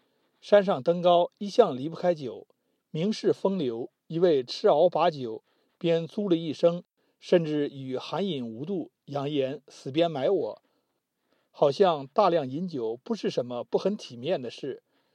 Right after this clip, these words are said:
真所谓蓄于酒德。对于酒，我有过多年的体验。第一次醉是在六岁的时候，是先君饭于知美宅，北平梅市街路西楼上雅座，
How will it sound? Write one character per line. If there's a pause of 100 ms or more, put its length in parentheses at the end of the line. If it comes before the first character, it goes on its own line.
(240)
真
所
谓
蓄
于
酒
德。 (2000)
对
于
酒， (140)
我
有
过
多
年
的
体
验。 (640)
第
一
次
醉
是
在
六
岁
的
时
候， (340)
是
先
君
饭
于
知
美
宅， (440)
北
平
梅
市
街
路
西 (100)
楼
上
雅
座，